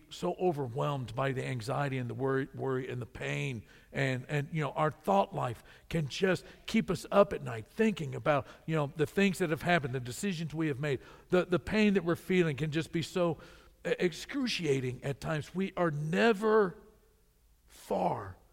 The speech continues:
from the shelter of God. Psalm sixty-two, verse eight says, "Trust in him at all times, you people. Pour out your hearts. Pour out your hearts to him,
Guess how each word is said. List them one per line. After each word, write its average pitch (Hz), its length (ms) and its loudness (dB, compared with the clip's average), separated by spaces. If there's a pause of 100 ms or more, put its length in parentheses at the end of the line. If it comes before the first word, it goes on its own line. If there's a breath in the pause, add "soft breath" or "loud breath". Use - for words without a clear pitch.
(160)
from 156 160 -4
the 151 60 -2
shelter 175 680 -2 (320)
of - 220 -8
God. 117 260 -12 (1600 loud breath)
Psalm 202 480 6 (160)
sixty-two, 190 600 0
verse 156 200 0
eight 165 200 4
says, 151 300 2
"Trust - 360 0
in 175 80 0
him 160 160 0
at 151 100 -2
all 151 160 0
times, 147 380 -6
you 143 80 -8
people. 156 540 -4 (1500 soft breath)
Pour - 360 -2
out 143 240 -4
your 135 140 -2
hearts. - 580 -10 (1300)
Pour 165 180 4
out 160 280 4
your 143 160 -2
hearts 127 580 -4
to 135 100 -6
him, 131 320 -4